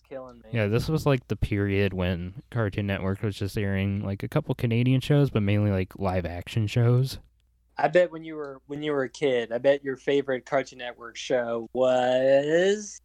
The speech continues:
Speaker 1: Dexter.
Speaker 2: No, it was not. I
Speaker 1: Really?
Speaker 2: liked that show a bit. My favorite show was actually Ed, Edd n Eddy.
Speaker 1: Yes!
Speaker 2: I, I loved it. I loved how stupid that show was. I,
Speaker 1: <laughs>
Speaker 2: I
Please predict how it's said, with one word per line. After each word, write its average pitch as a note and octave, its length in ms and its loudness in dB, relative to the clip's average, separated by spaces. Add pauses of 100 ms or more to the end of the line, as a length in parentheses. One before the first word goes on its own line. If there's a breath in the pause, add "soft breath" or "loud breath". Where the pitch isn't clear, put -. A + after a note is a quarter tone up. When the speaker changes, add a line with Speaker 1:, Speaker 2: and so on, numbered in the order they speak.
(220)
Speaker 1:
Dexter. C#3 520 0 (500)
Speaker 2:
No, B2+ 400 4
it F#2 100 0
was G2+ 240 -4
not. G2+ 340 -4 (840 loud breath)
I G#2 120 2
Speaker 1:
Really? G#2+ 120 6
Speaker 2:
liked D#3 260 2
that G#2 220 0
show F2+ 360 -4
a F2+ 60 -6
bit. G#2+ 460 -2
My G#2 200 -4
favorite B2+ 300 0
show A2 140 -2
was G2+ 140 -4
actually G2+ 380 -4
Ed, G2 180 -4
Edd F#2 140 -4
n E2+ 160 -8
Eddy. - 340 -12 (600)
Speaker 1:
Yes! B3+ 840 -6
Speaker 2:
I, G#2+ 140 -6
I G#2+ 280 -2
loved G2+ 400 -8
it. - 300 -20
I G#2 160 -8
loved A2 300 -4
how G2 120 -8
stupid A#2 480 -8
that G#2+ 140 -6
show G2 300 -8
was. F#2 540 -14 (520)
I, F4 360 4
Speaker 1:
<laughs> - 40 -18
Speaker 2:
I - 160 -2